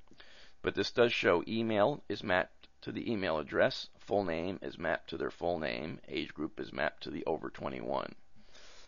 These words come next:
In the case of Willie, you'll see the age group is mapped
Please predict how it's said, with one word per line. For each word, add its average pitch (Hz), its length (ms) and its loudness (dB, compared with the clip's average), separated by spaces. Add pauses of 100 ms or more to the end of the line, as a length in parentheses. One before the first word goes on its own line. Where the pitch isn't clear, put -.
In 95 160 -2
the 85 80 0
case 101 320 0
of 67 120 -2
Willie, 104 520 6 (840)
you'll 80 200 2
see 82 480 -2 (720)
the - 160 -2
age 101 220 0
group 87 180 -2
is 69 140 -6
mapped - 400 -2